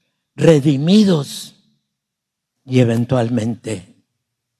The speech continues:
glorificados. No sé si se han fijado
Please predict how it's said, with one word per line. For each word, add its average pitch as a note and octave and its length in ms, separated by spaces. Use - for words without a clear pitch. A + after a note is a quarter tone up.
glorificados. - 1080
No B2+ 140
sé C#3 180
si - 420
se - 160
han C3 140
fijado C3 640